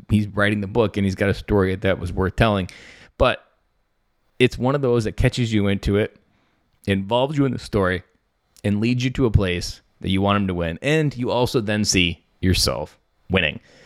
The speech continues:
That is all I have for you today. Your book recommendation of the week is Remi Adeleke's book called Transformed. This will be the last book recommendation. I'm gonna pause the habit.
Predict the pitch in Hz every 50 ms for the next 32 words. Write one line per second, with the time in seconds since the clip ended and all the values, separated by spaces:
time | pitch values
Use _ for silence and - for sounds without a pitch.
0 | - - - _ - - 143 143 127 139 131 135 139 135 131 123 - 127 123 120
1 | 117 117 113 120 123 147 175 190 - - - 113 117 117 110 98 117 123 - -
2 | 127 120 120 - 123 113 110 113 113 117 120 - - 113 - - 110 101 98 107
3 | 104 98 104 127 185 - - - - - - _ _ _ _ _ - 127 139 143
4 | 143 147 - - - 104 98 95 110 117 120 123 135 147 175 170 - - - -
5 | _ _ - _ - - 95 107 104 110 110 - - 135 131 147 147 - - -
6 | _ - 107 107 104 110 - - - _ _ - - 98 95 98 95 95 - -
7 | 95 92 92 - - 95 92 90 87 - 117 139 180 - - - 135 143 139 139
8 | 139 135 123 131 120 113 120 127 117 131 143 - - - - - 135 - - 110
9 | 101 92 - 95 90 90 87 87 - 101 123 131 110 - - 117 117 117 123 110
10 | 110 - 98 92 107 107 110 139 139